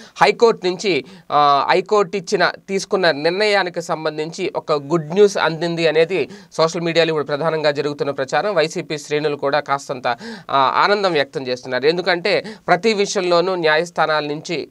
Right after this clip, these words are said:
ఎక్కువ ఎదురుదెబ్బలు ఎదురవుతున్న నేపథ్యంలో ఒక్క అంశంలోనైనా సానుకూల స్పందన వస్తే గనక ఖచ్చితంగా అది వాళ్ళకి ఆనందం కలిగించే అంశమే. కాబట్టి ఇప్పుడు ఇదే అంశం. ఇది ఏ విషయంలో అంటే,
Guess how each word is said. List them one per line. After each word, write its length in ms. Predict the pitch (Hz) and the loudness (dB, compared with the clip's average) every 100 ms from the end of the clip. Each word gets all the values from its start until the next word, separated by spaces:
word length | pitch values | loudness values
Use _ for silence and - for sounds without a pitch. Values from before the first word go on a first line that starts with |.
| - | -10
ఎక్కువ 280 | 151 208 | -4 2
ఎదురుదెబ్బలు 520 | 185 165 165 165 151 160 | 2 2 0 0 2 2
ఎదురవుతున్న 460 | 147 151 151 143 | 4 2 0 -2
నేపథ్యంలో 580 | 143 143 143 139 196 185 | -2 0 -2 -2 0 2
ఒక్క 260 | 147 - 214 | 0 0 0
అంశంలోనైనా 760 | 180 175 180 175 170 160 175 | 0 0 0 2 2 2 2
సానుకూల 540 | 156 156 151 165 170 165 | 0 2 0 0 -2 -4
స్పందన 400 | 160 151 147 147 | -4 -4 -2 -2
వస్తే 300 | 139 139 143 | -4 -4 -4
గనక 340 | 131 143 175 - 226 220 - | -4 -2 -2 -2 -8 -18 -2
ఖచ్చితంగా 480 | 165 - - 185 185 | 0 0 -2 4 4
అది 180 | 156 165 | 4 2
వాళ్ళకి 500 | 156 156 156 139 123 - - | 2 2 0 -2 -4 -6 -4
ఆనందం 360 | - 156 190 180 | 2 2 4 2
కలిగించే 420 | 170 165 165 160 | 2 0 -2 0
అంశమే. 320 | 147 147 165 | -2 0 0
కాబట్టి 340 | 151 143 143 165 | 2 0 0 -2
ఇప్పుడు 240 | 196 170 | -4 -2
ఇదే 120 | 160 | 2
అంశం. 240 | 170 139 143 | 2 2 -4
ఇది 380 | 151 185 170 - | 0 2 2 2
ఏ 140 | 180 | 2
విషయంలో 460 | 214 208 214 190 185 | 2 2 2 4 4
అంటే, 420 | 175 170 226 160 | 4 2 2 2